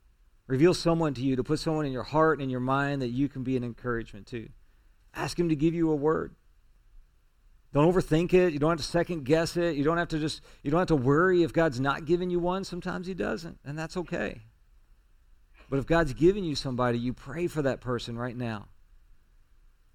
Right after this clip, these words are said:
God may be giving you a face. He may be giving you a name. Ask the Lord right now how you can be an encouragement to that person.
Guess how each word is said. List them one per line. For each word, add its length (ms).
God 200
may 120
be 160
giving 240
you 120
a 80
face. 460
He 80
may 140
be 120
giving 240
you 160
a 60
name. 480
Ask 280
the 80
Lord 260
right 180
now 260
how 640
you 360
can 200
be 100
an 60
encouragement 640
to 80
that 220
person. 460